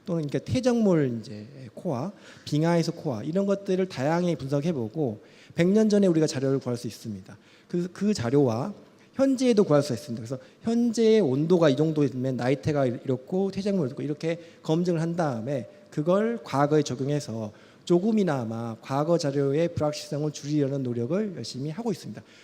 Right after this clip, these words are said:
지금도 많이 하고 있고요. 그러니까 앞으로도 신뢰성이 좀 조금씩 이제 더 좋아지긴 하겠지만 여전히 그렇지만 무-, 그 자료에,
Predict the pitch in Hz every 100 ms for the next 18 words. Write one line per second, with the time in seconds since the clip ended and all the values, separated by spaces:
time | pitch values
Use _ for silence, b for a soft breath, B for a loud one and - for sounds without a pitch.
0 | - - 196 214 202 156 147 185 196 135
1 | 143 135 151 160 147 - 170 156 226 220
2 | 190 185 214 202 196 180 214 240 B B
3 | - 139 143 160 165 156 151 185 - 139
4 | 123 156 185 175 156 151 170 226 B B
5 | B B _ 156 165 - 143 135 131 -
6 | 143 180 135 135 110